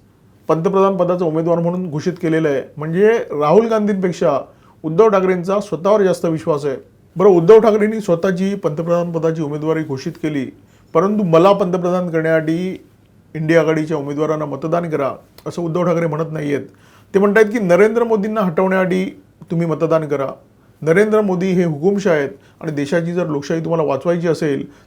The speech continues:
तर नरेंद्र मोदींना सत्तेवरून खाली खेचावं लागेल, म्हणून तुम्ही आम्हाला मतदान करा, असं आवाहन उद्धव ठाकरे करतायत. दुसऱ्या बाजूला मोदींना स्वतःबद्दल इतकी खात्री आहे की ते प्रत्येक सभेमध्ये सांगतायत की तुम्ही तुमच्या उमेदवाराला मतदान करत नसून तुम्ही मला मतदान करताय.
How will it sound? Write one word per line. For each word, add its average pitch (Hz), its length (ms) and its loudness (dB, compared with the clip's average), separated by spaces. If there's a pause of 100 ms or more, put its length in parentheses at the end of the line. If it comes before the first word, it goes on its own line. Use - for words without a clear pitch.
(100)
तर 160 80 -2
नरेंद्र 165 420 -2
मोदींना 165 320 -2
सत्तेवरून 165 480 -4
खाली 165 180 -4
खेचावं 170 320 0
लागेल, 143 360 0 (420)
म्हणून 208 320 -2
तुम्ही 208 180 0
आम्हाला 185 220 -2
मतदान 160 420 -2
करा, 139 200 -2 (240)
असं 165 140 -2
आवाहन 156 260 0
उद्धव 147 220 -2
ठाकरे 147 260 -2
करतायत. 139 360 -6 (400)
दुसऱ्या 233 260 4
बाजूला 233 280 0
मोदींना 202 440 -2
स्वतःबद्दल 185 540 -4
इतकी 175 240 -8
खात्री 170 380 -6
आहे 143 140 -2 (500)
की 180 40 -6
ते 190 100 -4
प्रत्येक 196 380 -2
सभेमध्ये 208 420 0
सांगतायत 170 420 0 (100)
की 165 60 -6
तुम्ही 180 240 -4
तुमच्या 190 340 2 (120)
उमेदवाराला 185 500 0
मतदान 170 440 -2
करत 160 220 0
नसून 160 340 -6
तुम्ही 170 180 -6
मला 156 240 -2
मतदान 156 380 -4
करताय. 143 400 -6